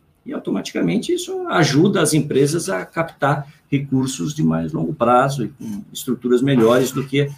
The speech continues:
as operações do, do cotidiano do mercado financeiro brasileiro.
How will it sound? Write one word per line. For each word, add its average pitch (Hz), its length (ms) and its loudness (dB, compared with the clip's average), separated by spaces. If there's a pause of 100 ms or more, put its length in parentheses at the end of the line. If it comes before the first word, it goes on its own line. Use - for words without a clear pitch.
(140)
as 117 120 -2
operações 123 800 0
do, 127 300 -4
do 117 120 -4
cotidiano 113 680 2
do 110 180 -4
mercado 110 640 -2
financeiro 107 420 -2
brasileiro. 110 380 2